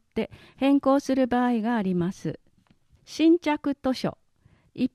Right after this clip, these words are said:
般向け、大正ロマン、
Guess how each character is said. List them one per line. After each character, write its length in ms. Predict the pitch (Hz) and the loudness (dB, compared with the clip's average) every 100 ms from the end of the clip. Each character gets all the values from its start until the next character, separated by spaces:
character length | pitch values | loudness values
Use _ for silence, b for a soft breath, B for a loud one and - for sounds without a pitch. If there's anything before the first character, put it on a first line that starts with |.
| - | -2
般 260 | 277 277 269 | 0 2 2
向 160 | 262 | 0
け、 280 | - 233 - _ _ _ _ _ _ _ _ _ | -2 -4 -6 _ _ _ _ _ _ _ _ _
大 260 | 277 302 320 | -4 2 2
正 400 | - 277 277 277 | 2 0 2 2
ロ 160 | 269 | 2
マ 200 | 240 180 | 2 0
ン、 160 | 151 - | -2 -6